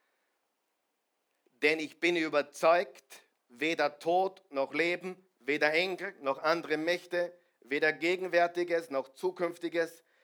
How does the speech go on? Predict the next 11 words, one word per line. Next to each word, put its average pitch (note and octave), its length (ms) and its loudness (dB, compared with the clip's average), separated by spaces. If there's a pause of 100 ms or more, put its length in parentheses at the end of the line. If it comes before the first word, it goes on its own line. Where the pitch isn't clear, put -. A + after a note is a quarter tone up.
(100)
weder D#3 420 2
hohe E3+ 280 4
Kräfte F3+ 540 -2
noch D3+ 200 -2
tiefe E3 420 -8
Gewalten, E3 640 0 (300)
nichts A#3 500 -6
in A#3 120 0
der G#3 160 4
ganzen G#3 600 -4
Schöpfung C#3 840 -4